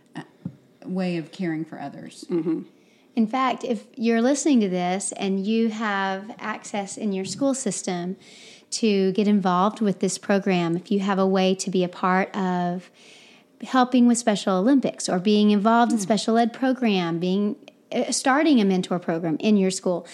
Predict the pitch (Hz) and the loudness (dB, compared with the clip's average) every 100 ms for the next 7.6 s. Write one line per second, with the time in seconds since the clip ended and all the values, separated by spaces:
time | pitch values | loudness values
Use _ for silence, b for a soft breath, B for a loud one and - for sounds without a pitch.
0 | B B - 277 165 - - B B B | B B 2 2 2 -6 -12 B B B
1 | B 226 233 233 240 233 202 220 - 208 | B 2 4 4 4 4 2 -2 -2 -2
2 | 185 208 185 180 180 196 170 160 185 180 | -2 0 0 0 -4 -4 -4 -2 -4 -2
3 | 160 170 160 - - 185 175 185 208 202 | -2 -2 -4 -6 -2 0 0 0 0 0
4 | 233 214 208 208 202 - - 202 202 185 | 2 2 4 2 0 -8 -10 -2 2 2
5 | 180 180 - _ - 190 185 196 196 196 | 0 -4 -10 _ -8 -4 -2 0 2 0
6 | 196 202 190 196 - 185 196 185 - 175 | -2 -2 -2 -4 -6 -4 -2 -4 -4 -4
7 | 170 190 220 220 214 - | -4 -2 0 2 0 -4